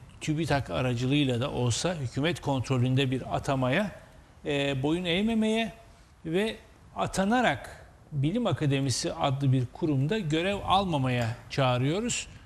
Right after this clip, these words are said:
Bunu yapabilirsiniz, bu sizin elinizdedir ve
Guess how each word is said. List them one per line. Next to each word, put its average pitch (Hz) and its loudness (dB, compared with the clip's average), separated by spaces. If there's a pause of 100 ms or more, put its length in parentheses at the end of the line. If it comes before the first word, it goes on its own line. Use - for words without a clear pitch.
(180)
Bunu 175 0
yapabilirsiniz, 180 -2
bu 156 -2
sizin 147 -4
elinizdedir 165 -2 (400)
ve 175 0